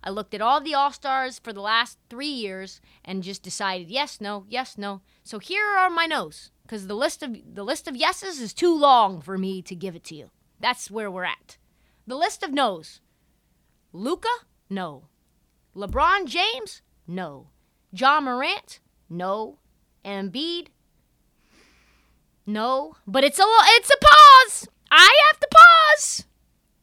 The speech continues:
Giannis? No. Steph? No. Kawhi? It's a pause. No. He's been injured a lot, guys. Kevin Durant? No.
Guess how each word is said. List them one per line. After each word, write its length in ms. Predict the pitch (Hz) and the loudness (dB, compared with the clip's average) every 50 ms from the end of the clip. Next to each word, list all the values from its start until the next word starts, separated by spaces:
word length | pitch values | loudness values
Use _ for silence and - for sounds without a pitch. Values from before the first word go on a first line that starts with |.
| _ _ _ _ _ _ _ _ _ _ _ _ _ _ _ _ _ _ _ _ _ _ _ _ - | _ _ _ _ _ _ _ _ _ _ _ _ _ _ _ _ _ _ _ _ _ _ _ _ -6
Giannis? 680 | 247 269 320 381 403 453 508 554 554 554 - - - 190 | 0 4 6 6 6 4 4 0 -6 -8 -10 -12 -12 -8
No. 560 | 190 233 254 262 262 269 294 320 453 466 _ _ _ _ _ | -2 0 0 2 2 0 -2 -4 -8 -12 _ _ _ _ _
Steph? 600 | - - - - - 359 359 415 523 480 _ _ _ _ _ _ _ _ | -14 -12 -10 -4 -2 -2 -2 -2 -4 -8 _ _ _ _ _ _ _ _
No. 640 | 190 220 247 247 247 254 277 277 269 240 226 220 _ _ _ _ _ _ _ - | -10 -6 -4 -2 -2 -2 -2 -4 -4 -8 -10 -14 _ _ _ _ _ _ _ -10
Kawhi? 720 | - 311 294 269 233 262 311 339 392 - - 226 247 427 - _ _ _ _ _ _ _ _ _ _ _ _ _ _ _ _ _ _ _ _ _ _ _ _ _ _ _ _ _ _ _ _ _ _ _ - | -6 -6 -6 -4 0 2 4 4 4 2 0 -4 -6 -10 -18 _ _ _ _ _ _ _ _ _ _ _ _ _ _ _ _ _ _ _ _ _ _ _ _ _ _ _ _ _ _ _ _ _ _ _ -8
It's 260 | 269 370 - - 622 | -8 -6 -4 -2 -2
a 40 | 622 | 2
pause. 720 | 622 640 659 679 659 622 605 587 587 523 - - - - _ _ | 6 8 10 10 10 10 8 6 4 0 -6 -10 -12 -14 _ _
No. 520 | - 294 330 403 440 440 440 453 480 523 508 _ _ _ _ _ _ | 2 6 6 6 6 4 2 0 0 -4 -6 _ _ _ _ _ _
He's 300 | - 370 427 466 480 415 | 0 0 0 0 0 -2
been 160 | 392 523 554 587 587 554 | -2 -2 0 0 -2 -2
injured 320 | 523 - 453 440 440 415 | -4 -6 -6 -6 -6 -2
a 40 | 508 | 2
lot, 320 | 508 508 1047 1077 - - | 4 6 6 4 4 0
guys. 520 | - - - 988 - - - - - - _ _ _ _ _ _ _ - | -6 -6 -4 -4 -4 -6 -8 -14 -20 -20 _ _ _ _ _ _ _ 0
Kevin 380 | - 392 403 392 381 415 415 | 4 4 4 4 4 -2 -8
Durant? 680 | 415 440 403 381 392 415 494 554 571 - - - - _ _ _ _ _ _ - | -8 -8 -6 -6 -4 -4 -4 -6 -8 -12 -18 -20 -20 _ _ _ _ _ _ -10
No. 560 | 214 240 247 240 226 226 247 - 427 427 | -6 -4 -4 -4 -4 -6 -8 -10 -12 -14